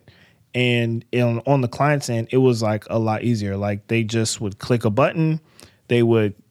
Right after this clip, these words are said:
download their album by the link, and they're good to go. They put in their email information so you can collect that,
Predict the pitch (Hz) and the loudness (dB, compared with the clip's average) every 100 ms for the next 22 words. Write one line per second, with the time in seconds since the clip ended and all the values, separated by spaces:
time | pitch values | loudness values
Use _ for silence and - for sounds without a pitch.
0 | - 117 127 135 131 131 123 120 131 127 | -10 0 2 4 4 2 0 2 2 2
1 | 131 127 120 117 113 110 117 151 165 196 | 2 2 2 2 2 2 2 2 2 -4
2 | - - - 110 107 104 107 107 113 107 | -14 -12 -6 -2 -2 -2 -2 0 0 2
3 | 117 117 107 113 127 107 104 104 120 120 | 0 0 -2 2 4 2 0 0 0 -2
4 | 117 139 151 151 139 - 131 127 139 135 | -2 2 4 4 2 0 0 0 -2 -4
5 | - 113 120 113 - 110 110 117 117 | -2 -2 -2 -6 -4 -4 0 2 2